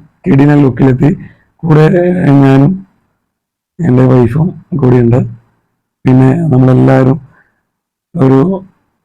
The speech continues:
എന്താ പറയുക, ഒരു നല്ലൊരു വീഡിയോയ്ക്കും സിനിമയ്ക്കും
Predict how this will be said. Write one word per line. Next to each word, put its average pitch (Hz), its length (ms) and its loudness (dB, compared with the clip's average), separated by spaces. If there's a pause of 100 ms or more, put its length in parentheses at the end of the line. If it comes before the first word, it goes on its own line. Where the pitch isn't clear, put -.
(140)
എന്താ 131 260 2
പറയുക, 127 280 2
ഒരു 135 120 0 (1400)
നല്ലൊരു 143 300 2 (420)
വീഡിയോയ്ക്കും 135 520 2 (120)
സിനിമയ്ക്കും 127 460 2